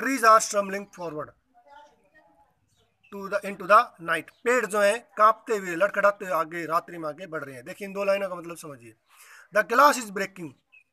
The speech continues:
शीशा टूट रहा है, यानी कि पेड़ आगे बढ़ रहे हैं, खिड़कियों में से जब आगे जा रहे, दरवाजे में से आगे जा रहे हैं तो अब शीशे टूट रहे हैं, मतलब औरतों ने घर से बाहर निकलना शुरू कर दिया, उनके पैरों में जो जंजीरें पड़ी हुई थी वो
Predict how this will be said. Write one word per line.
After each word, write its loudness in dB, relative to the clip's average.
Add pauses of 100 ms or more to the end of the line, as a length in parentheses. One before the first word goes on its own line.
(160)
शीशा 0
टूट -6
रहा 2
है, -4
यानी -6
कि -14
पेड़ 2
आगे 2
बढ़ 2
रहे -4
हैं, -14
खिड़कियों -10
में -8
से -12
जब -6
आगे -4
जा -8
रहे, -10
दरवाजे -6
में -14
से -14
आगे -14
जा -8
रहे -12
हैं -4 (380)
तो -6
अब -12
शीशे -8
टूट -10
रहे -4
हैं, -4
मतलब -4 (360)
औरतों 2
ने -2
घर -2
से -10
बाहर 0
निकलना -10
शुरू -16
कर -12
दिया, -6
उनके -8
पैरों 2
में -2
जो -8 (360)
जंजीरें -6
पड़ी -6
हुई -8
थी -18
वो 0